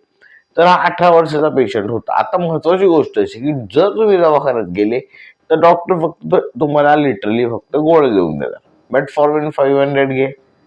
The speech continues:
थोडी जर अजून वर खाली झाली, म्हणजे जर खाली झाली तर मग बंद करून टाकतील, वाढली परत ॲड कर, ग्लिमी घे, असं त्यांची स्ट्रेंथ वाढत चालती. त्यापेक्षा पथ्य पाळणे हे खूप चांगला उपाय आहे. चांगलं जे आहे ते लाईफस्टाईल ठेवा, वजन कमी ठेवा,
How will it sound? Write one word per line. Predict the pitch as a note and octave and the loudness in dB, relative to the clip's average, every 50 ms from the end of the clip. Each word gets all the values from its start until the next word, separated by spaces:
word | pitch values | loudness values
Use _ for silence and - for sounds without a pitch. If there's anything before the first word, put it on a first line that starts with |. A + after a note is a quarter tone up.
| _ _ _ _ _ _ _ _ _ _ _ _ - _ _ - | _ _ _ _ _ _ _ _ _ _ _ _ -20 _ _ -2
थोडी | B2+ B2 B2 B2+ B2 A2 | 0 0 2 0 0 0
जर | A2+ B2+ | 2 2
अजून | A#2+ A#2+ A#2+ A2+ A2+ A#2+ A#2+ A2+ - - _ _ _ _ _ _ _ | 2 2 2 0 0 -2 -2 -4 -6 -10 _ _ _ _ _ _ _
वर | A2 A2+ A#2 A2+ A2+ - | -2 0 0 0 0 -4
खाली | A#2+ A#2 A#2 A#2 | -4 -2 -2 -2
झाली, | A2+ A#2 A2 A2 A2 A#2 A#2+ - - _ _ _ _ _ _ _ _ _ F2+ | 0 0 -2 0 -2 -2 -4 -6 -10 _ _ _ _ _ _ _ _ _ -12
म्हणजे | F#2 G2 F#2 G2+ G#2 G#2 | -8 -4 -2 0 0 2
जर | A2 A2+ A2+ A2+ - | 2 0 0 -2 -4
खाली | - A2 G#2+ A2 | -6 -4 -4 -2
झाली | G#2+ A2 G#2+ G#2+ A2 A2 | -4 -2 -2 -2 -4 -6
तर | G#2 - G#2+ | -6 -6 -6
मग | G#2+ G#2+ A#2 A#2 A#2 G#2 - _ - | -4 -4 -4 -6 -6 -10 -12 _ -6
बंद | A2 A2 G#2 G2+ | -6 -4 -6 -4
करून | G#2 B2 B2+ B2 | -6 -4 -4 -2
टाकतील, | A2+ A2+ A2+ A2+ - - A#2+ A#2 - _ | -2 -4 -4 -4 -6 -10 -10 -10 -8 _
वाढली | A2+ A#2+ A#2+ A#2 C3+ B2+ C3+ C3+ - _ _ _ _ _ _ _ _ _ _ - | 0 2 2 2 -2 -4 -4 -6 -6 _ _ _ _ _ _ _ _ _ _ 4
परत | C3 C#3 D3 C3+ - D#3 | 4 4 4 4 6 6
ॲड | C#3 C3+ C#3 C3+ | 8 8 6 6
कर, | B2 - D3 C3+ | 2 0 -2 -2
ग्लिमी | B2+ B2+ A#2+ A#2 A#2+ A#2 A#2 A2+ B2+ C3+ C3 | -2 -2 -4 -2 -2 -2 -2 0 0 -2 -2
घे, | A#2+ A#2+ B2+ B2 A#2 A#2+ - _ _ _ _ _ _ _ _ _ _ | 0 0 0 0 0 -4 -8 _ _ _ _ _ _ _ _ _ _
असं | - A2+ A#2 A#2 B2+ B2 | -6 -6 -4 -2 -2 -2
त्यांची | B2 B2 A#2+ - B2 | -2 -2 -2 -6 -8
स्ट्रेंथ | B2 - - C#3 B2 B2 A#2+ A2 | -10 -4 0 0 0 0 0 0
वाढत | A#2 A2 A2 A2+ A2+ A2+ - | 2 4 4 4 2 -2 -2
चालती. | - A#2+ G#2+ G#2+ - - A2+ G#2 - _ _ _ | -2 -2 -2 -2 -4 -6 -6 -6 -8 _ _ _
त्यापेक्षा | - D3+ D3+ D3+ D#3+ D#3 - - E3 D3+ D#3 - - - _ _ _ _ _ _ | 2 2 4 4 0 0 0 -2 -2 -2 -2 -4 -12 -20 _ _ _ _ _ _
पथ्य | G#3+ - - - - G3+ | 0 0 0 2 2 2
पाळणे | - E3+ E3+ D#3 D#3 D#3 D3+ E3 | 4 6 4 4 4 4 2 0
हे | F3 F3+ | -2 -2
खूप | - - _ C3+ C3+ C3 - | -4 -4 _ -4 -4 -2 0
चांगला | D3 B2 A#2 A2+ A2+ A2 | 0 2 2 2 2 2
उपाय | G#2 G2 F#2+ G2 - A2 A#2+ B2+ A#2+ | 2 2 0 2 2 2 2 2 0
आहे. | A#2+ - | -4 -6
चांगलं | - _ _ - C3 A#2 A2 A2+ A2 A2 A2 G#2 | -12 _ _ -4 -2 -2 -2 -2 -2 -2 -2 0
जे | G#2+ A2+ | 2 0
आहे | G#2+ G#2+ | 0 0
ते | G#2+ G#2+ G#2 G#2 G#2+ G#2 F#2 F#2 | 0 -2 -2 -2 -2 -2 -2 0
लाईफस्टाईल | F#2+ F#2+ G2+ G2+ G2+ - - B2+ B2 B2 A#2+ | 0 0 0 0 -4 -4 -2 0 0 0 0
ठेवा, | A#2 B2 A#2 A2+ A2+ A2+ | -2 -2 0 0 0 -2
वजन | A2+ A2+ G#2+ G2+ G2+ G2 F#2+ A#2+ A#2 A#2 | -2 -2 -2 -2 -4 -2 0 -2 -2 -2
कमी | A2 B2 A#2+ A#2 A#2 | -2 0 0 0 0
ठेवा, | A2 A2 B2 A#2 A2+ A2 G#2 | 0 -2 -2 -2 0 0 -2